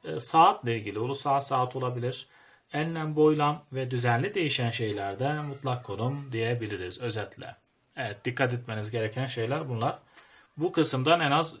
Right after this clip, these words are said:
e, üç tane soruyla karşılaşabiliriz arkadaşlar. Evet, kolay gelsin arkadaşlar. İyi dersler diliyorum.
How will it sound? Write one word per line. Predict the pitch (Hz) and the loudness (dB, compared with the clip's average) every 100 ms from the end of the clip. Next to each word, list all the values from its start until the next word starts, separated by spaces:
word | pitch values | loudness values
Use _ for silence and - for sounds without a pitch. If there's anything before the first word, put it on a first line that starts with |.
| 139 | -2
e, | 120 120 | -2 -2
üç | 147 - | -6 -4
tane | 110 113 | -2 -2
soruyla | 123 143 127 107 117 139 | -2 0 2 2 2 0
karşılaşabiliriz | - 113 - 101 98 113 101 92 90 | 0 0 0 -4 -4 -6 -8 -8 -10
arkadaşlar. | 87 127 117 - - - _ - _ _ _ _ _ _ _ _ _ _ _ _ 202 | -10 -12 -12 -12 -12 -18 _ -20 _ _ _ _ _ _ _ _ _ _ _ _ -4
Evet, | 196 | -4
kolay | - 190 202 | -2 0 2
gelsin | 180 143 - 120 | 6 4 4 4
arkadaşlar. | 113 113 113 156 156 | 4 4 2 2 2
İyi | 147 135 | 2 2
dersler | 131 123 135 120 | 2 2 -2 0
diliyorum. | 104 104 98 | -2 -4 -6